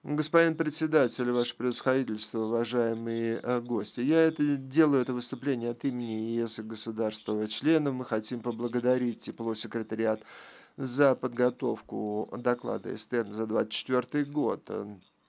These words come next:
В документе содержится большое количество интересных моментов при обсуждении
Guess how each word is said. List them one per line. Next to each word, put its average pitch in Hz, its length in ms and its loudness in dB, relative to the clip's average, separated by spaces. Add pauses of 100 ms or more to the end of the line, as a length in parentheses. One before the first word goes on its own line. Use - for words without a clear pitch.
(520)
В 110 200 -4
документе 156 480 0
содержится 120 500 -4
большое 123 380 0
количество 107 500 -2
интересных 110 560 -4
моментов 127 500 -2
при 147 120 -2
обсуждении 135 760 0